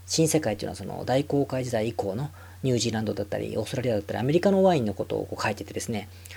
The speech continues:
初めての人はこっから試せとか書いてるわけですよ。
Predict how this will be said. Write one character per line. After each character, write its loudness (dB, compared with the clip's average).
初 6
め 10
て 2
の -4
人 -8
は -12
こ -6
っ -12
か 2
ら 2
試 0
せ -2
と -10
か -12
書 8
い 10
て -2
る 0
わ 0
け -6
で -6
す -4
よ。 -8